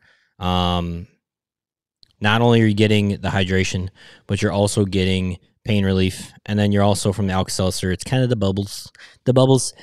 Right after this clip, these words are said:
make the tummy feel a little better, you know, and then a little bit of the antihistamines and things like that just kinda clear you up a little bit. So I know, I'm sure, I'm sure I did. I'm sure I did. But everybody else needs to hear this, right?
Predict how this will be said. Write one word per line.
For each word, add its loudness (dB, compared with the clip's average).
make 2
the -2
tummy 4
feel 2
a -
little 4
better, -2
you -2
know, 0
and 0
then 0
a 2
little 4
bit 4
of 0
the -2
antihistamines 2
and -6
things 0
like -2
that -2
just -12
kinda -4
clear -4
you -4
up -12
a -20
little -14
bit. -20
So -10
I -8
know, -4
I'm -2
sure, -4
I'm -6
sure -4
I 0
did. -2
I'm -20
sure 0
I 4
did. -8
But -4
everybody 4
else 0
needs -4
to -10
hear -8
this, -12
right? -2